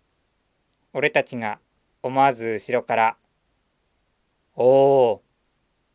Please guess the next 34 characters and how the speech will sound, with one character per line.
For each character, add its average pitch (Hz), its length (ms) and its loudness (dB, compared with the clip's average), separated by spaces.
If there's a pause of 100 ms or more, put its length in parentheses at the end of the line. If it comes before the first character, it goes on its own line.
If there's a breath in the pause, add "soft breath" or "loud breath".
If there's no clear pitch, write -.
(240)
と 123 160 -4
声 135 260 2
を 123 40 2
上 117 100 0
げ 117 120 -4
る 104 60 -10
と、 101 300 -4 (1040)
図 123 120 -8
に 139 120 -6
乗 143 80 -4
っ - 80 -10
た - 160 -2
奴 131 260 -2
は、 104 240 -4 (1500)
「バ 170 160 2
カ - 120 -8
野 180 200 2
郎、 196 420 0 (580)
こ 165 160 -2
ん 165 140 -8
な 147 100 -2
人 147 240 -10
形 185 180 0
に 190 180 -6
怯 165 180 -4
え - 40 -8
や 202 180 0
が 226 80 -2
っ 220 80 -6
て」 143 560 -2 (1120)
と 139 80 -6
言 123 80 -10
っ - 20 -20
て、 - 400 -6